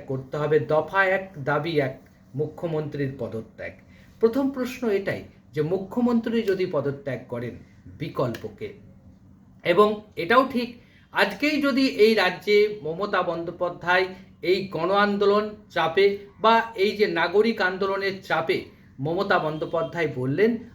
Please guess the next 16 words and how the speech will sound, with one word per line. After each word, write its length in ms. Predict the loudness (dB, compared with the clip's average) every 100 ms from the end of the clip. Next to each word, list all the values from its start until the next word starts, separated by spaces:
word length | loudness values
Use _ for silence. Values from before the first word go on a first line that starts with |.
| -10
"আমি 260 | -4 -2 0
পদত্যাগ 480 | 2 2 2 0 -2 -2
করলাম", 420 | -8 -10 -12 -16 -20 -16
আমি 440 | -6 2 2 2 -4 -4
একবার 300 | 2 2 4
কল্পনা 440 | 4 4 2 0
করুন 280 | -2 -4 -2
যে 100 | -2
উনি 220 | -2 -2
বললেন, 420 | 2 2 2 0
"আমি 140 | 0 -2
পদত্যাগ 420 | -4 -4 -4 -4 0
করলাম, 300 | 0 0 -4
বিধানসভা 640 | -4 -4 -6 -4 -2 -2
ভেঙে 200 | -4 -6
দিলাম", 280 | -10 -14